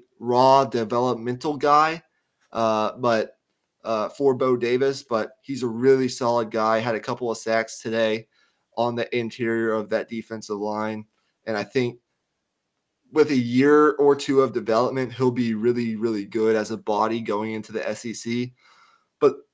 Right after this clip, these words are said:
the shout out I wanted to give was to Colin Simmons, who closed out a fantastic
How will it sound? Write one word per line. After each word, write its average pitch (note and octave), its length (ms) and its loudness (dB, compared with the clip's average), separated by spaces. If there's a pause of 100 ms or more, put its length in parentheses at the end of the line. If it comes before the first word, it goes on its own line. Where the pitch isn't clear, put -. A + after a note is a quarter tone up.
(180)
the C3+ 60 2
shout E3 260 6
out D#3+ 160 6
I C#3 140 10
wanted C3+ 260 4
to A#2 80 -2
give A#2+ 320 4
was A2+ 160 -2
to - 80 -12
Colin A#2 360 -2
Simmons, B2+ 600 -6 (720)
who B2+ 120 -2
closed C3 420 4
out A#2 420 2
a A2+ 80 -4
fantastic A2+ 920 -4